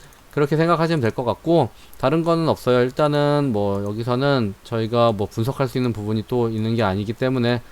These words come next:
일단은 그 정도만 보고 하면 될 것 같다라고 말씀을 드릴게요.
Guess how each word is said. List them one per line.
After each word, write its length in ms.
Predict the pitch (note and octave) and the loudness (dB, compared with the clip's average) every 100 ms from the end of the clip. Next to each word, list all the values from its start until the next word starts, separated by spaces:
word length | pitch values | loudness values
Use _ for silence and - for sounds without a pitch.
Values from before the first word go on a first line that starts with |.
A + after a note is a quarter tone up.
| - | -10
일단은 420 | D3 C#3+ D#3 D3+ C3+ | -8 0 2 2 -2
그 180 | A#2+ | -4
정도만 480 | A2+ B2 C3 B2+ B2+ | 0 0 2 0 0
보고 280 | A#2 G2+ G#2+ | -2 -4 -4
하면 280 | G2+ C3 A#2+ | -4 -4 -4
될 120 | G2+ | -6
것 140 | - | -6
같다라고 600 | A2+ G2+ - A#2 G2+ G2+ | -8 -8 0 0 2 -2
말씀을 360 | F#2+ F#2+ G#2+ G2+ | -4 -4 -4 -6
드릴게요. 440 | G#2+ G#2+ - F#2+ | -6 -8 -6 -8